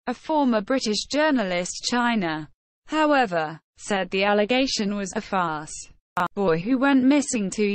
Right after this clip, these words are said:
years ago found in wardrobe of suspected paedophile. A boy who went missing over two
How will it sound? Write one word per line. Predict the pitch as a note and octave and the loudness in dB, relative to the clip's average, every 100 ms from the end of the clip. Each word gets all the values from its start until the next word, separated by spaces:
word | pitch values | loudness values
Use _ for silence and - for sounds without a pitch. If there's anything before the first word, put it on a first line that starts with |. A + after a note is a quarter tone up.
| G#3 | 2
years | G#3 G3+ | 0 -2
ago | F#3+ F3+ E3+ F#3 | -2 2 2 2
found | - E4 F4 D#4+ | 2 2 2 2
in | C#4+ C4 | 2 2
wardrobe | C#4+ C4 F#3+ E3 D3+ D3+ A3 | 2 0 0 0 0 0 -2
of | A#3+ | -2
suspected | - A3+ - F#3 D#3+ F3+ F3+ - | -2 -4 0 -2 -2 -6 -8 -2
paedophile. | B3 B3 G3 F3 D#3+ D#3+ F3 | 0 2 0 0 0 0 -2
A | F3+ | 0
boy | B3+ C4 B3 | 2 4 2
who | A#3 B3+ | 2 2
went | C#4 C4+ | 4 4
missing | C4 D4 - F3+ D#3 D#3 D3+ _ _ _ _ _ _ - | 6 4 2 -4 -2 -4 -8 _ _ _ _ _ _ -10
over | G3+ G3 F#3+ | -6 -4 -4
two | G3 - F3 | -4 -2 -2